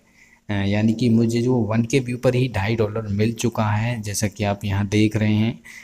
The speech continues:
ज़ीरो सब्सक्राइबर मिला है मुझे इस वीडियो से,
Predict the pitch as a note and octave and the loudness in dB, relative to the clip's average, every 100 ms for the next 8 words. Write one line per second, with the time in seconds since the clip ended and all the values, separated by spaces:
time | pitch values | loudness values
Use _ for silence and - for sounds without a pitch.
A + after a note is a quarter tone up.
0 | - G#2 G2+ A#2 A#2+ A#2+ - A2+ A2+ A#2 | -10 0 4 6 6 2 0 2 2 4
1 | A#2+ A#2 A#2 A#2+ B2 B2+ A#2 A2+ G#2+ A#2 | 2 4 4 2 2 0 0 0 2 2
2 | A2+ | 0